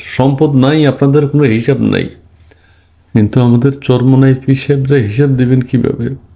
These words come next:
ওনারা যে হিসাব দিয়েছেন যে একশো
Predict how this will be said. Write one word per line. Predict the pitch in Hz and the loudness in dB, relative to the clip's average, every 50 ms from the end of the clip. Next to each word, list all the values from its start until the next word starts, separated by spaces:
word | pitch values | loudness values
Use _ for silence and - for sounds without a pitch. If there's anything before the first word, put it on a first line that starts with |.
| _ _ _ _ _ _ _ _ _ _ _ _ _ _ _ _ _ _ _ _ _ _ _ _ _ _ _ _ _ - | _ _ _ _ _ _ _ _ _ _ _ _ _ _ _ _ _ _ _ _ _ _ _ _ _ _ _ _ _ -6
ওনারা | - - 73 80 82 90 101 110 107 | -4 -2 0 0 0 0 0 0 0
যে | 110 117 92 | 0 -2 -2
হিসাব | 78 73 78 80 80 - 110 98 | 0 0 0 -2 0 -2 -2 -2
দিয়েছেন | 90 69 - 80 73 73 71 69 - - - - - - - - - - | -2 -2 -2 0 0 0 -2 -4 -6 -6 -6 -6 -6 -6 -10 -10 -10 -8
যে | - 67 | -6 -4
একশো | 67 73 - - - 113 | -4 -4 -4 -2 -2 -2